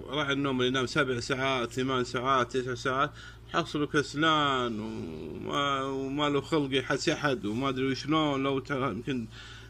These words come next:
تحكي أو ت-، تمزح معه هو-، تهاوشت أنت إياه. فمن أول الشيبان الله يذكرهم بالخير، وكانوا حقين برضو هالبادية، كانوا ينامون بدري هم،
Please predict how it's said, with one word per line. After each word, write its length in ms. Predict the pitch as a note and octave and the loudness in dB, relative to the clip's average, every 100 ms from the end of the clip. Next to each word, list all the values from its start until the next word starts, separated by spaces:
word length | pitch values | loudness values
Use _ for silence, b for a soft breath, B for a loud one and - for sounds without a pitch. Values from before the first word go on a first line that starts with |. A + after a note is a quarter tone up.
| B - | B -4
تحكي 480 | C#3+ C#3 D#3+ D#3 | -2 2 4 4
أو 140 | C#3 C3+ | 6 2
ت-، 140 | C3 C3+ A2+ A#2 | 2 -4 -4 -6
تمزح 300 | C3 C#3 C#3 | -2 2 2
معه 420 | B2+ D#3 C#3+ C3+ C3 | 2 2 2 4 4
هو-، 340 | A2+ C#2+ G2 - - - | 4 0 -8 -12 -14 0
تهاوشت 340 | C3+ B2+ - | 4 4 2
أنت 140 | A2+ G#2 | 0 2
إياه. 260 | G2 F2 - - B B B B B B - - | 2 0 -6 -18 B B B B B B -16 -2
فمن 420 | D#3+ D3+ D#3 E3+ | 2 4 4 6
أول 260 | G#3+ F#3 D#3+ | 6 6 4
الشيبان 840 | C#3 - C#3+ D3 B2+ A#2 A2+ - - - | 4 2 4 6 6 4 2 -2 -8 -10
الله 180 | G#2+ B2 | -2 2
يذكرهم 360 | B2 - A#2 G#2+ | 2 0 0 2
بالخير، 560 | G#2 - G2+ F#2+ F#2 E2+ - | 0 0 2 2 0 -4 -12
وكانوا 380 | - - C#3+ B2 | -6 2 2 2
حقين 400 | A#2+ G#2+ A#2 A2 | 0 0 0 2
برضو 220 | A#2+ A2 | -2 0
هالبادية، 720 | G#2+ G#2 G2 G2+ F#2 F#2 F2+ F2+ B B B B | 0 0 2 0 0 0 0 -2 B B B B
كانوا 320 | - F3+ G3+ G3 | 6 8 8 8
ينامون 340 | F3 G3 F#3+ | 8 6 6
بدري 360 | E3+ C#3 A#2+ G#2 | 6 6 6 4
هم، 260 | G#2 G2 | 2 -2